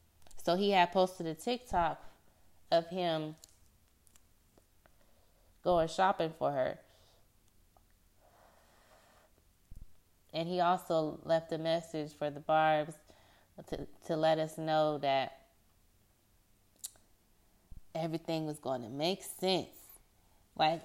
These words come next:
and he's, he's a Barb himself, so I like that he did that, 'cause he, he knows, he understands, like, how we feel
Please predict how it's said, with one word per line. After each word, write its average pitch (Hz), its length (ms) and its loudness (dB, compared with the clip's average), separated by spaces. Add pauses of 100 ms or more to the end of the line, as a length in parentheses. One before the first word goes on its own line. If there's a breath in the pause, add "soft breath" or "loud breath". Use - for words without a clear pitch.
and 190 160 0
he's, 330 400 2
he's 302 280 4
a 262 80 6
Barb 220 340 12
himself, 196 560 4
so - 80 2
I 208 160 6
like 240 320 6
that 180 140 6
he 185 160 -2
did 185 260 -2
that, 170 200 2
'cause 175 220 -2
he, 214 300 -2 (300 soft breath)
he 262 280 -2
knows, 202 840 6 (100)
he 214 160 0
understands, 175 960 -2
like, 143 300 0
how 175 280 2
we 156 120 -2
feel 185 600 2